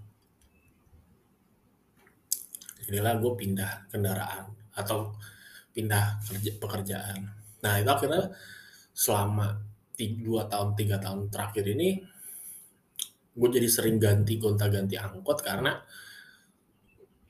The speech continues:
angkot yang pertama, ya, ibarat cuman angkot starter doang. Buat gue dapetin, "Oke,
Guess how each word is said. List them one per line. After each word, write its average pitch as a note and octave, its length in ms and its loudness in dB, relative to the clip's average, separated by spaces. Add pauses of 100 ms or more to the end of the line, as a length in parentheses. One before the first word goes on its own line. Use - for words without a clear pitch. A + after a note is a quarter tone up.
(500)
angkot A#2+ 320 0
yang G#2 80 2
pertama, G#2+ 640 0 (1600)
ya, A2 160 0
ibarat G2+ 480 0
cuman G2+ 400 -2 (1700)
angkot G#2 400 0
starter G#2+ 560 4
doang. G#2 400 2 (1120)
Buat A2 240 4
gue A#2 160 4
dapetin, G#2 480 2
"Oke, A#2 400 0